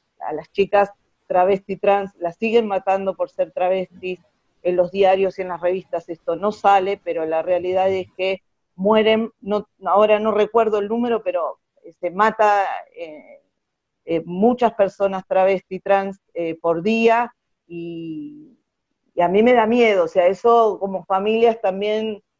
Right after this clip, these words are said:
nos conecta con el miedo, miedo al futuro, miedo a que crezca, que salga, que le pase algo, que le hagan algo, que la agredan.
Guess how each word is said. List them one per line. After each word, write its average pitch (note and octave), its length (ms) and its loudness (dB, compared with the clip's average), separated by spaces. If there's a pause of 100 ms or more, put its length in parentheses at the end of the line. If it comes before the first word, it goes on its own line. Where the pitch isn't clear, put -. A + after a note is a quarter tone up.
(100)
nos F#3+ 160 -8
conecta G#3 440 0
con G3 180 -2
el F#3+ 120 -6
miedo, F#3+ 500 0
miedo F3+ 260 2
al F#3+ 100 0
futuro, A#3+ 640 0
miedo G3 280 -4
a F3 80 -8
que F3 160 -10
crezca, G3+ 720 -4
que D#3+ 100 -10
salga, F#3+ 460 -2
que F3+ 120 -8
le E3 140 -4
pase E3 320 -4
algo, G3+ 340 2
que F3+ 100 -4
le E3+ 100 0
hagan G3 300 2
algo, G3+ 460 2 (260)
que F3+ 60 -6
la F3+ 140 2
agredan. G#3 760 2